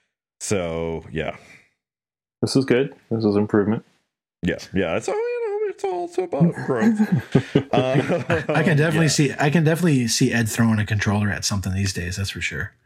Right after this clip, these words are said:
Speaker 1: Uh, throw something at something. But, uh, anyway, yeah, it's a cool piece of, and I'm, I, you know, I can ramble obviously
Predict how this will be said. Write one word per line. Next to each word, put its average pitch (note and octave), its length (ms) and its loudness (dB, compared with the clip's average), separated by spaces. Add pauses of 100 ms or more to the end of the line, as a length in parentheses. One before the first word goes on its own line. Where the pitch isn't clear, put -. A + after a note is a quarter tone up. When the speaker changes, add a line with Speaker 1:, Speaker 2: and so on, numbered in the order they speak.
(580)
Speaker 1:
Uh, C3 380 -2 (1200)
throw C3+ 220 -8
something A#2+ 260 -6
at D#2 80 -8
something. D2+ 320 -10 (540)
But, B2+ 340 -2
uh, A2 480 -2
anyway, D#3+ 320 -2
yeah, D#3 200 -4
it's B2+ 240 -6
a D#3 40 -6
cool E3+ 240 -6
piece D3 220 -6
of, - 80 -8
and F3+ 160 -6
I'm, F#3 240 -6
I, E3 60 -4
you D#3 100 -8
know, D3+ 160 -4
I D#3 80 -6
can G2 280 -4
ramble F2+ 400 -4
obviously D#2 800 -8